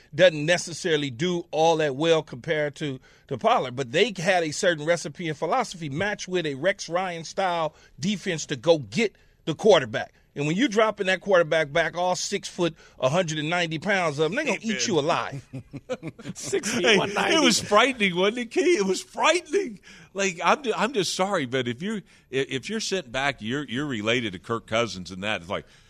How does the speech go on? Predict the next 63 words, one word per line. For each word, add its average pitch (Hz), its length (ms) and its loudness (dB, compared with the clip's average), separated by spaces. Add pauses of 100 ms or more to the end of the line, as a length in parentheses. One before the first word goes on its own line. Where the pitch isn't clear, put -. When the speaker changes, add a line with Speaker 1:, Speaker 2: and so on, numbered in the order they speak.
(340)
Speaker 2:
just - 380 2
turn, 220 320 2
just 247 240 2
hand 240 320 4
the 415 160 0
dang 208 300 4
ball 180 380 6
off. 131 340 2
Speaker 3:
Yeah, 202 120 6
Speaker 2:
Like, 151 80 6
Speaker 3:
right. 170 280 4
Speaker 2:
it 196 200 2
was 135 200 -2
scary. 101 600 -4
Speaker 3:
If 87 80 -12
you're 131 160 0
a 120 60 0
Speaker 1:
Let - 20 -20
me, - 60 -2
Speaker 3:
cousin 214 220 0
Speaker 1:
let 392 40 0
me 370 40 4
Speaker 3:
of 359 80 4
Speaker 1:
ask 330 80 4
Speaker 3:
Cousins. - 180 0
Speaker 1:
you 302 60 -2
this, 170 160 -4
Rex, 226 320 0
though. 240 180 0
Let 233 160 -6
me 381 80 -6
ask 247 220 -2
you 233 60 -4
a 160 40 -2
question, 180 340 0
'cause 156 160 -8
you've 240 140 -4
been 185 160 2
in 160 80 -2
this 160 140 -4
position 143 440 -6
just 131 180 -10
like 139 200 -6
Dan 147 260 -6
Quinn 156 240 -6
before. 117 380 -10 (880)
He's 285 240 -2
been 233 180 2
a 185 60 2
head 175 280 2
coach, - 440 -4
right? 143 280 2 (300)
And 160 120 -2
he, 165 160 -4
and 165 100 -6
he 160 60 -2
did 170 340 0
well 165 260 6
successfully 143 680 -4
as 131 140 -4
a 120 60 -8
head 127 280 -6
coach. 110 380 -12